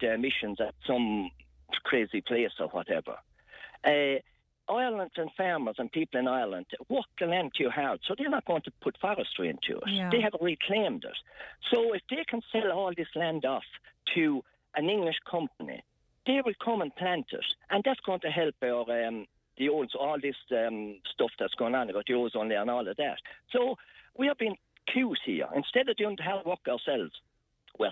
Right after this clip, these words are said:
Speaker 1: selling it off to England and leaving them plant our land here.
Speaker 2: What really upsets me, Peter, is I can never understand why forestry in this country is treated as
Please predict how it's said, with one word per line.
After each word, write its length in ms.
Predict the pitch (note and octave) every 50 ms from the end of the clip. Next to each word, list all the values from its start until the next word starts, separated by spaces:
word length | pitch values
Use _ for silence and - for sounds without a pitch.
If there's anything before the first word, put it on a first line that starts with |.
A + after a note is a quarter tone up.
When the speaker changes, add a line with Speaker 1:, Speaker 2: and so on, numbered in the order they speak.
| -
Speaker 1:
selling 240 | - G#3 G#3+ A3 F#3
it 100 | D#3 C3+ C#3+
off 180 | C#3 C3 A#2+ - - -
to 40 | B2
England 460 | A#2 B2 A#2 A2+ G2+ F#2 A2 A#2 - - _ _ _ _ -
and 120 | D3+ D#3+
leaving 280 | E3 F#3 F#3+ - G3 G3+
them 220 | G3 C4 C#4+ C4+ G#3+ -
plant 280 | - C#3+ B2+ A#2 G#2+ -
our 120 | G#2+ F#2 E2+
land 240 | E2+ F2 D#2 C#2 - -
here. 120 | - C2 - - _ _ _ _ - _ - - -
Speaker 2:
What 200 | D#4+ D#4+ D#4+ D#4
really 280 | G4+ A4 A4 A#4+ A4 G#4
upsets 440 | - - - D4 B3+ - - -
me, 140 | - C4 B3+
Peter, 320 | B3 - B3 A3+ G3 A3 G#3
is 100 | G#3 G#3
I 120 | A#3 B3 D4
can 200 | C#4+ - F#4+ F4+
never 240 | E4 D#4+ C4 C#4 C#4
understand 640 | C4 B3 A3+ A3 G#3 - - A#3+ A3+ A3 G#3+ G3+
why 180 | G3 G#3 G#3 G3
forestry 640 | F#3+ - - A#3 A3+ A3+ A3 G#3+ - - - G3 F#3
in 80 | F3+
this 140 | F3 E3+ -
country 360 | - - G3+ F#3 - - F#3
is 120 | F3 E3+ -
treated 560 | - - A#3+ A3+ A3 G3+ - G3 F3 E3+ -
as 400 | - F#3+ F3+ F3+ F3 D#3+ - -